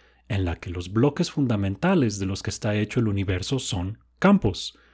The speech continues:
objetos físicos distribuidos en todo el espacio-tiempo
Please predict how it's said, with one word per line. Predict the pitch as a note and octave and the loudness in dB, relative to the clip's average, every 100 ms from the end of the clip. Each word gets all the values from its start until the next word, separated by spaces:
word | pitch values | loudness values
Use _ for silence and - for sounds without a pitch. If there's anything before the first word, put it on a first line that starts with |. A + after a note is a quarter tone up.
| _ _ _ _ _ | _ _ _ _ _
objetos | F#2 - - D#3 - D3+ - | -8 -2 2 2 0 -4 0
físicos | F#3+ - - G2+ E2+ - | 0 0 -2 -6 -10 -10
distribuidos | G2 - G#2 G#2 G#2 A2 A2+ A2 G2 | -10 -8 -4 0 4 4 6 2 0
en | E2+ | -4
todo | - - D#3 E3 D#3 | 0 4 4 4 2
el | C3+ C3 | 2 2
espacio-tiempo | G#2+ - D3+ - D3 A#2 F#2 F2+ B2+ C3+ | 0 -2 -2 -2 -2 0 0 0 0 0